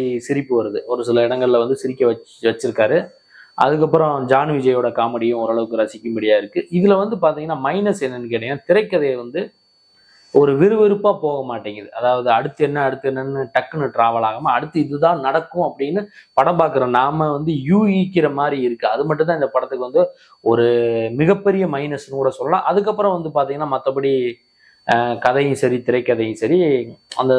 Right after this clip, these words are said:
சொல்ல வந்த விஷயத்தை தெளிவா இயக்குனர் சொல்லிட்டாரு. எந்த விதமான குழப்பமும் இல்லாம இயக்குனர் திரைக்கதையை வந்து தெளிவா சொல்லிட்டாரு. இந்த விஷயத்தை நான் எடுத்துக்கிட்டேன், இந்த விஷயம் இப்படி போகுது, இப்படி தான் நடந்துருவீங்க, அதை தெளிவா சொல்லிட்டாரு. But சுவாரஸ்யப்படுத்தி இருக்கலாம்.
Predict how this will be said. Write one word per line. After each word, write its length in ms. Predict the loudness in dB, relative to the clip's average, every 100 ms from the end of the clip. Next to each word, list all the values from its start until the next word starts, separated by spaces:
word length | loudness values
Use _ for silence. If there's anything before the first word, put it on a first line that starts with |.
| 2
சொல்ல 240 | 2 2 2
வந்த 200 | 2 0
விஷயத்தை 340 | 2 -2 -2
தெளிவா 300 | -2 0 2
இயக்குனர் 440 | 0 0 -2 -6 -6
சொல்லிட்டாரு. 340 | -4 -2 -2
எந்த 200 | -2 -2
விதமான 360 | -2 -4 -6 -8 -10 _ _ 0
குழப்பமும் 540 | 4 4 4 2 2 2
இல்லாம 340 | 2 2 0
இயக்குனர் 440 | 0 0 0 -4 -2
திரைக்கதையை 460 | -2 0 0 0
வந்து 180 | 0 -2
தெளிவா 320 | 0 2 4 2
சொல்லிட்டாரு. 460 | 0 -8 -6 -6 -6
இந்த 160 | -2 -2
விஷயத்தை 320 | 0 0 0
நான் 120 | -2
எடுத்துக்கிட்டேன், 400 | -4 -8 -8 -8
இந்த 80 | -6
விஷயம் 260 | -6 -6 -8
இப்படி 160 | -6 -2
போகுது, 260 | 0 0 -2 -6 -20 -6
இப்படி 200 | 0 2
தான் 220 | 2 2
நடந்துருவீங்க, 500 | 0 2 0 0 0
அதை 200 | 2 2 2
தெளிவா 300 | 2 4 2
சொல்லிட்டாரு. 380 | 0 -6 -2 0
But 160 | -2 -4
சுவாரஸ்யப்படுத்தி 880 | -2 0 2 -2 -4 -6 -6 -8 -6
இருக்கலாம். 380 | -6 -2 -4